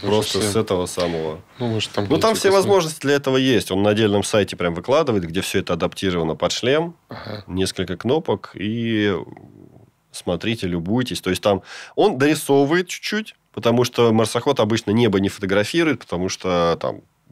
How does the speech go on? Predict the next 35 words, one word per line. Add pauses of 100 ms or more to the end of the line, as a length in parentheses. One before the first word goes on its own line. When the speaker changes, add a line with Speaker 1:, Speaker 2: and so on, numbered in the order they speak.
Speaker 2:
больше
там
горизонт
и
всё,
а
дальше (760)
редко
смотрит
туда. (120)
Ну,
во-первых,
там,
если
в
солнце
фотографируешь,
оно
засветить
камеру
может, (120)
причём
там
даже
испортить. (720)
Э,
а
так, (360)
там,
что
на
смотреть,
небо
и
небо.